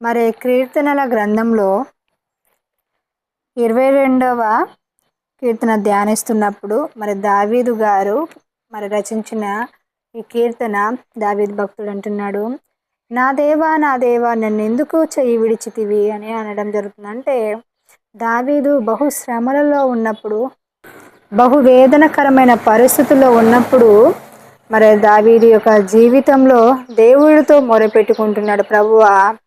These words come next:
నా చెయ్యి ఎందుకు విడిచితివి? నా ఆర్తధ్వని వినక నీవెందుకు మరి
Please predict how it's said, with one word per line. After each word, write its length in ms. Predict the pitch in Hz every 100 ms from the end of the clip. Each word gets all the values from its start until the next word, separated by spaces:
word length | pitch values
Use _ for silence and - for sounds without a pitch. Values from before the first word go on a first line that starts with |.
| _ _ _ _ 247
నా 120 | 269 269
చెయ్యి 400 | 285 294 349 302
ఎందుకు 380 | 254 254 294 311
విడిచితివి? 720 | 285 240 220 240 214 208 220 277 _ _ _ _ _ _
నా 120 | 233 247
ఆర్తధ్వని 640 | 240 254 - 302 285 285
వినక 340 | 269 247 233 247
నీవెందుకు 1120 | 226 214 208 208 233 294 302 277 254 277 277
మరి 500 | 226 220 208 202 220